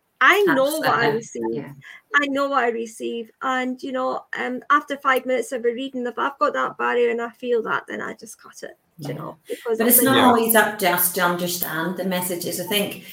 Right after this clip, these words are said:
Speaker 2: sometimes that's where people go wrong when, when it goes more into a general. It's, it's
Speaker 1: Yeah.
Speaker 2: not, you know, yes, we don't re-, well, I know I only ever remember the physical phenomena,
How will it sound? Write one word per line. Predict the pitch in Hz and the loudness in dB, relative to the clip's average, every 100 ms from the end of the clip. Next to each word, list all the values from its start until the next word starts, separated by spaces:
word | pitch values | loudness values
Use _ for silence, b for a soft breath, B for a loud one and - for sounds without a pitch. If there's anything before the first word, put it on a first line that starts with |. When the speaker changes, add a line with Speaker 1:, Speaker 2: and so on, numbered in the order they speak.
| B B | B B
Speaker 2:
sometimes | - 214 196 202 196 190 | -2 0 2 0 0 -2
that's | 185 - | -2 -2
where | 185 - | -2 -2
people | - 180 175 | -4 -4 -4
go | 180 | -4
wrong | 175 160 160 165 | -2 -2 -4 -4
when, | 165 165 160 165 | -4 -4 -4 -2
when | 160 | -2
it | 160 - | -4 -6
goes | 165 160 | -8 -4
more | 180 165 | -4 -2
into | 160 160 160 | -2 -2 -2
a | |
general. | 151 151 151 160 165 160 B B B B | -4 -6 -6 -6 -6 -10 B B B B
It's, | - - - | -6 0 0
it's | - 226 - | 2 0 0
Speaker 1:
Yeah. | 196 | 0
Speaker 2:
not, | - - - b b _ | 0 -4 -14 b b _
you | 180 | -6
know, | 165 | -4
yes, | 170 196 - - | 0 0 0 0
we | 185 | -2
don't | 170 127 | 0 -2
re-, | 147 - - | -6 -12 -12
well, | 156 | -8
I | 143 170 170 | -4 -2 0
know | 156 - | -2 -4
I | 160 | -4
only | 160 151 | -2 -2
ever | 143 151 | -2 -4
remember | 151 147 147 147 143 | -2 0 0 0 -4
the | 143 | -4
physical | 151 151 202 214 262 285 - _ _ _ _ | -2 -2 -2 0 0 -2 -6 _ _ _ _
phenomena, | 208 190 196 247 311 330 | -4 -2 0 2 0 -2